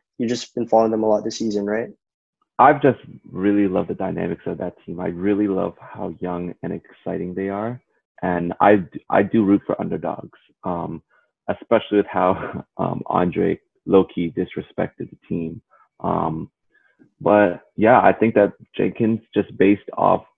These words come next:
Speaker 2: the improvements from last year, or even the improvement of expectations this year, I didn't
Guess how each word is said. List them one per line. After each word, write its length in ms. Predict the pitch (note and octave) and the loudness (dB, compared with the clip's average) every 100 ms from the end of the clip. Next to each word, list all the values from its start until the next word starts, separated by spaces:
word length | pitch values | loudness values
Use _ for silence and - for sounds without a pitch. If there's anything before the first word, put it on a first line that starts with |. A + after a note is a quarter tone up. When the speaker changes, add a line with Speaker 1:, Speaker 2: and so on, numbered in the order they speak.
| _ | _
Speaker 2:
the 120 | F#2+ | -2
improvements 680 | F#2 - - G2 F#2+ G2+ G2+ - | -2 -6 0 0 2 -2 -4 -8
from 180 | F2+ | -6
last 240 | F2 F2+ F2+ | -4 -6 -10
year, 320 | - A2 B2+ C#3 | -6 -6 -6 -2
or 140 | A2 | 0
even 340 | A2+ D3 D3 G2 _ _ _ | 2 2 0 -4 _ _ _
the 240 | A2 - | 2 2
improvement 420 | G#2+ - C3 A2+ - | -4 -4 -4 -4 -2
of 160 | G2 - | -2 -2
expectations 920 | - - G2 - - G2+ - E2 - - | -8 -4 -6 -4 -6 -6 -6 -10 -10 -2
this 140 | G#2+ - | -2 -2
year, 180 | F#2 F2 | -8 -4
I 80 | F2+ | -2
didn't 320 | F#2 F#2 E2+ | -2 -4 -6